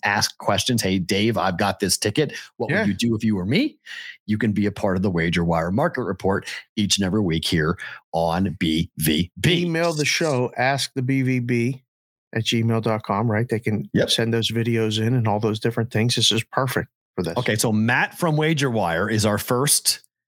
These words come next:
Speaker 1: example of this.
Speaker 2: Matt
Speaker 1: He
Speaker 2: from Wager Wire. All right, perfect.
Speaker 1: put a fifty-five dollar bet down
Speaker 2: Okay.
Speaker 1: on Jokic, or sorry, Djokovic to win Wimbledon at minus one fifty-five.
Speaker 2: Okay.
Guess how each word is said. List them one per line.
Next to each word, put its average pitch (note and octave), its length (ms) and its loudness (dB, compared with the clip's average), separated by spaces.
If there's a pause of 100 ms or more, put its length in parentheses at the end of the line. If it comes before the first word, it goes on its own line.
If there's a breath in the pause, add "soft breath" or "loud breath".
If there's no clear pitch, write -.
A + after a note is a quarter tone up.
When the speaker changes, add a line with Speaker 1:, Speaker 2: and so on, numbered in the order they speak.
(200)
Speaker 1:
example A#2 520 0
of C#2+ 80 -2
this. - 420 2 (640)
Speaker 2:
Matt A2 300 0
Speaker 1:
He F3+ 200 2
Speaker 2:
from F#3 100 2
Wager C#3 200 0
Wire. F2 240 -8 (160)
All B2+ 100 0
right, F3 220 0
perfect. - 360 -4 (320)
Speaker 1:
put C#3 160 0
a A#2 80 -2 (120)
fifty-five F3+ 680 0
dollar D#3+ 300 2
bet B2 320 -2
down F#2 340 0 (680)
Speaker 2:
Okay. A#2 120 -2
Speaker 1:
on G#2 400 0
Jokic, C#3 580 0 (400)
or A2 160 -2
sorry, A2+ 200 0
Djokovic B2 500 0 (380 loud breath)
to C3+ 180 0
win D3 360 2
Wimbledon B2+ 640 0 (840)
at A2+ 100 0
minus A2+ 320 0
one B2+ 160 2
fifty-five. D3 580 -2 (920)
Speaker 2:
Okay. B2 400 -2